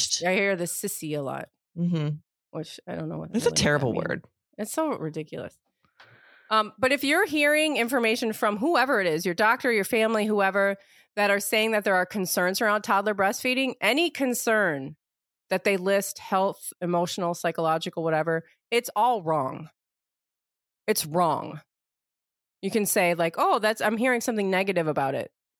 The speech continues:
Speaker 2: That, that means it's wrong. You can make that, that conclusion because there is nothing wrong or negative about breastfeeding a toddler.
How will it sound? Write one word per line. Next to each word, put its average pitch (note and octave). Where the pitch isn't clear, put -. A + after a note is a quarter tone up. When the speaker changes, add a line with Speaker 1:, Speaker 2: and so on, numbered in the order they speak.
Speaker 2:
That, F3+
that F3+
means F#3
it's E3
wrong. D#3
You F#3
can G3+
make F3
that, C#3
that C#3+
conclusion D#3
because A3
there A3+
is A3
nothing A3
wrong F#3
or F3
negative D#3+
about C#3
breastfeeding C#3
a C3+
toddler. -